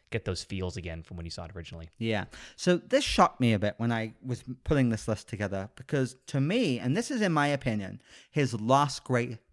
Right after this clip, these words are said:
Speaker 2: great movie, True Lies, nineteen ninety-four.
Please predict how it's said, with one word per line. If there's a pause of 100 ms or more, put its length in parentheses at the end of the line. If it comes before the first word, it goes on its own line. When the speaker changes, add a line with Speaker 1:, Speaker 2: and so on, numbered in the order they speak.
Speaker 2:
great
movie, (360)
True
Lies,
nineteen
ninety-four.